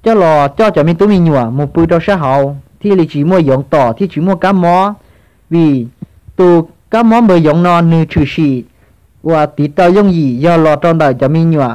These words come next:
mua hú nhông do lên đời. Và chỉ tao liền dây mùa hạ trao cầu tại sông đời nư. Tại thế, tao mua chỉ tụ cá mó nó nư do dạ giống gì thế. Tao rong sắp lại liền.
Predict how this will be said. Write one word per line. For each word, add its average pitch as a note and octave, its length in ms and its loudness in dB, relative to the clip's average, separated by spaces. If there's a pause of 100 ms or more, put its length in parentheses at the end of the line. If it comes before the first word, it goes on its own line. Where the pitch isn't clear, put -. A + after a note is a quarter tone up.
mua F#3 240 0
hú F#3 160 0
nhông F3+ 300 2
do E3 160 0
lên D#3+ 300 0
đời. C#3 240 0 (720)
Và C#3 340 -2 (240)
chỉ G3+ 140 -4
tao E3 260 -2
liền D3 320 -2
dây D#3 140 2
mùa C#3+ 180 -2
hạ B2+ 260 -4
trao C#3+ 220 0
cầu C3+ 240 -2
tại A#2+ 160 -4
sông C#3+ 260 -2
đời B2 180 -4
nư. C3 320 -4 (520)
Tại C3+ 220 -2 (100)
thế, F#3 280 0 (200)
tao D3 160 -2
mua F3 260 0 (180)
chỉ D3 120 -2
tụ C3+ 100 -2
cá F3 140 0
mó F3 220 0
nó D3 200 -2
nư C3+ 140 -2
do C#3 200 0
dạ C#3 260 0
giống D#3+ 260 -2
gì C#3 260 -8
thế. E3+ 220 -2 (640)
Tao D3 160 2
rong D3 160 0
sắp F3 220 -4
lại C3+ 140 2
liền. C#3+ 300 2